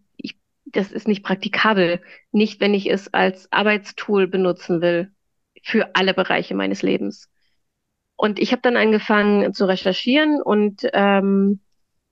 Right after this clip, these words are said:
es gibt tatsächlich, ich bin kein Apple-Fan und es gibt tatsächlich relativ wenig gute Tools für Android. Das ist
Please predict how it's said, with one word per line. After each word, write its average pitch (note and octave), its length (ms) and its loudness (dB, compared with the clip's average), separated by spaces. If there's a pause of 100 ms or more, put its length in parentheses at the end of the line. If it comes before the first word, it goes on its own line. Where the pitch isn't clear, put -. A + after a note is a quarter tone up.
(340)
es - 200 -6
gibt - 180 -6
tatsächlich, B3 880 -2 (160)
ich - 160 -6
bin B3+ 120 -2
kein A#3+ 180 0
Apple-Fan C#4+ 540 2 (1040)
und A3 180 -2
es G#3+ 100 -8
gibt B3 180 -4
tatsächlich A3 480 0
relativ A3 480 0
wenig A3+ 880 2 (380)
gute A3+ 460 0
Tools A#3 420 0
für - 200 0
Android. C#4 640 2 (380)
Das - 160 -6
ist - 240 -8